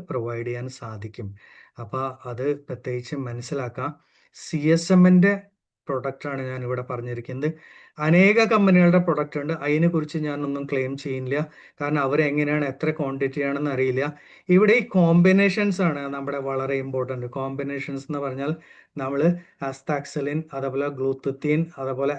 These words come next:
acetyl, N-acetyl plus L-cysteine, vitamin C and zinc ഇത് എല്ലാം കൂടിയിട്ട് കൊടുക്കുന്നതാണ്. ഇവിടെ കോമ്പിനേഷൻസിന് വിലയുണ്ട്.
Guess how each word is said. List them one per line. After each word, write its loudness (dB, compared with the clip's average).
acetyl, 0
N-acetyl -2
plus 2
L-cysteine, -4
vitamin 4
C 2
and 2
zinc -4
ഇത് 4
എല്ലാം 4
കൂടിയിട്ട് 2
കൊടുക്കുന്നതാണ്. -6
ഇവിടെ 2
കോമ്പിനേഷൻസിന് 2
വിലയുണ്ട്. 2